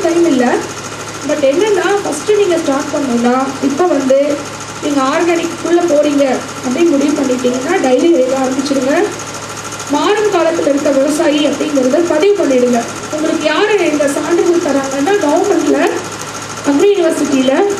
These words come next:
அங்கக சான்றிதழ் துறையிலே இருக்குது. சி டிபார்ட்மெண்ட் கீழே அங்க நீங்க புக் பண்ணி வச்சிட்டீங்கன்னா, ரொம்ப கம்மியான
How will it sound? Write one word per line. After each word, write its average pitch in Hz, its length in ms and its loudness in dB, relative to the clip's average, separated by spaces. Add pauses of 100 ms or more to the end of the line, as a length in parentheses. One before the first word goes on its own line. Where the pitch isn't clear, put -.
(560)
அங்கக 392 380 2
சான்றிதழ் 311 540 0
துறையிலே 311 480 2
இருக்குது. 285 340 2 (680)
சி 349 180 2
டிபார்ட்மெண்ட் 294 640 0
கீழே 285 260 2 (720)
அங்க 320 140 -2
நீங்க 311 160 0
புக் 339 200 2
பண்ணி 403 160 2
வச்சிட்டீங்கன்னா, 285 580 2 (500)
ரொம்ப 330 220 2
கம்மியான 349 420 2